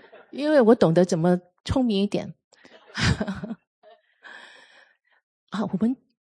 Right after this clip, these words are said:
教养儿女的时候，管教是其中一个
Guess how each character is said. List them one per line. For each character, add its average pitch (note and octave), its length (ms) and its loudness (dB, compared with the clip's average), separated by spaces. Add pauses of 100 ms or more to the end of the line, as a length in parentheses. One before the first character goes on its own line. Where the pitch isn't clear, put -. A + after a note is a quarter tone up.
(560)
教 A#3+ 220 -2
养 E3 220 -4
儿 F#3 160 -4
女 G3+ 120 -4
的 E3+ 140 -4
时 E3+ 100 -8
候， D#3 160 -8 (280)
管 D#3+ 280 -6
教 G3 460 -4 (420)
是 - 200 -14
其 F#3+ 180 -6
中 G3 220 -6
一 G3 100 -4
个 D#3 220 -2